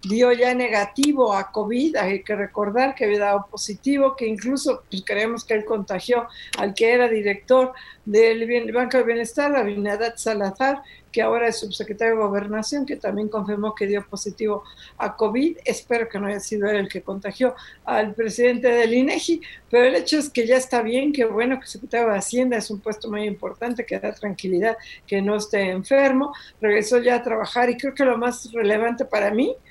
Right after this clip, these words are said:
bueno, aparte de que esté sano, desde luego, es que tu-, tuiteó una foto de una junta de trabajo en la que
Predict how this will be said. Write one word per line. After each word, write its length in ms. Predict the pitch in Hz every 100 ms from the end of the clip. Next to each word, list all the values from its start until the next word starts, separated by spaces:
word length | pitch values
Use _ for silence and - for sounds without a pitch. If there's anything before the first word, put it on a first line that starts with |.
| - -
bueno, 160 | 214 208
aparte 240 | 202 202
de 40 |
que 60 | -
esté 160 | - 190
sano, 460 | - 247 226 202
desde 180 | 180 185
luego, 400 | 202 208 214 262 - -
es 160 | 220 208
que 220 | 247 247 - _ -
tu-, 460 | 320 214 - - -
tuiteó 360 | 233 208 254
una 160 | 262 262
foto 540 | 254 277 277 269 262
de 200 | 214 220
una 400 | 214 226 226 220
junta 280 | 214 247 233
de 80 | 240
trabajo 420 | 226 214 226 262
en 80 | 240
la 100 | 214
que 180 | 214